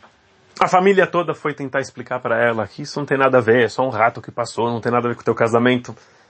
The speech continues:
Não adiantava. Foram alguns psicólogos que estavam na festa conversar, nada, de jeito nenhum. Ela cada vez achava mais e mais que aquele rato era um péssimo sinal para ela.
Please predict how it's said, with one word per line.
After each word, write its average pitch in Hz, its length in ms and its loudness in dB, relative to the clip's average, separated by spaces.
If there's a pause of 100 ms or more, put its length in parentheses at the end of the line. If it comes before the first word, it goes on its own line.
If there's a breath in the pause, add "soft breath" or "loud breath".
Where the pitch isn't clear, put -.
(220 soft breath)
Não 107 100 -6
adiantava. 104 680 0 (880)
Foram 170 260 4
alguns 160 380 0
psicólogos 175 640 2
que - 80 -6
estavam 165 240 0
na 170 100 0
festa 165 380 -2
conversar, 156 680 0
nada, 131 680 -2
de 117 120 -14
jeito 170 280 -4
nenhum. 170 320 -4
Ela 156 320 2 (560)
cada 175 280 4
vez 170 480 0 (600)
achava 175 440 2
mais 202 400 2
e 208 40 -2
mais 185 560 0 (280 soft breath)
que - 80 -6
aquele 185 240 2
rato 180 360 2
era 180 120 2
um 175 80 -4
péssimo 160 500 -4
sinal 123 420 -4
para 107 200 -8
ela. 85 200 -12